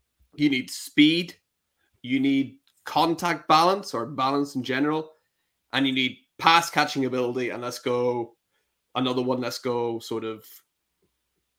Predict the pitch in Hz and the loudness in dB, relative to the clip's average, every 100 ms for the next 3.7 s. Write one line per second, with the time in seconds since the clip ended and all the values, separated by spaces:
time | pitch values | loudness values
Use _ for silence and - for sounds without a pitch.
0 | _ _ _ _ _ - - 123 90 - | _ _ _ _ _ -12 -6 -6 -6 -4
1 | 135 143 127 120 - - - - 110 123 | 0 0 -2 -8 -8 -16 -20 -14 -10 -10
2 | - 143 147 127 127 120 98 - 98 82 | -6 -4 -4 -4 -4 -4 -6 -8 -12 -12
3 | - - - - - 92 82 | -16 -16 -16 -12 -10 -10 -12